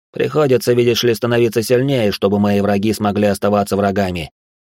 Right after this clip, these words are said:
Некоторые боги легко отпускают былых соперников вниз и вверх и находят новых. Я же не такой. Если я выбрал кого-то, то буду стараться за нас обоих,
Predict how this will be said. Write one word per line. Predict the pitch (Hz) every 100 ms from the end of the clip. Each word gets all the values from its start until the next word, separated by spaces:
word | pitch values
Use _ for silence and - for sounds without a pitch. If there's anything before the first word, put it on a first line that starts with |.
| _ -
Некоторые | 113 - 131 139 143
боги | 143 143 143
легко | 139 - 143
отпускают | 131 139 - 160 143 113
былых | 110 110 104
соперников | 117 123 113 107 104 110
вниз | 107 123 127 113
и |
вверх | 101 107 117 113 - _ _ _
и | 104
находят | 113 113 123 117 120
новых. | 135 104 78 - _ _ _ _ -
Я | 143 135
же | 127
не | 131
такой. | 135 139 135 76 - _ _ _ _
Если | - 98 101 107
я | 110
выбрал | 117 120 113
кого-то, | 104 107 107 98 85 -
то | 101
буду | 101 110 107
стараться | 113 113 107 110
за | 110
нас | 113 107
обоих, | 117 127 101 80